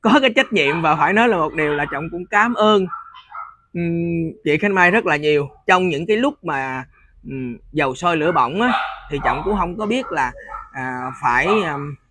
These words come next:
cho các em nương náu ở đâu. Thì bắt đầu là, à, lúc đó là chị Khánh Mai lại giang tay hết. Có những trường hợp thì phải nói một điều là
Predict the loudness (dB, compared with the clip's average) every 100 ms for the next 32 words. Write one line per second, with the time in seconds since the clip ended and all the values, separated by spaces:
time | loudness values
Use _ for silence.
0 | -20 -20 -20 -20 -20 _ _ _ _ _
1 | _ _ _ 2 2 2 0 0 2 2
2 | 2 2 2 4 6 4 2 -12 _ -8
3 | -4 0 0 2 0 0 -2 -2 -4 -8
4 | -16 -20 -20 -20 -12 -8 -6 -6 -12 _
5 | -20 _ -4 0 4 6 6 2 -4 -6
6 | -4 -2 0 0 4 4 4 2 4 4
7 | 2 0 -20 _ 6 6 6 4 6 6
8 | 8 4 4 0 -2 0 2 4 2 2
9 | 2 4 4 0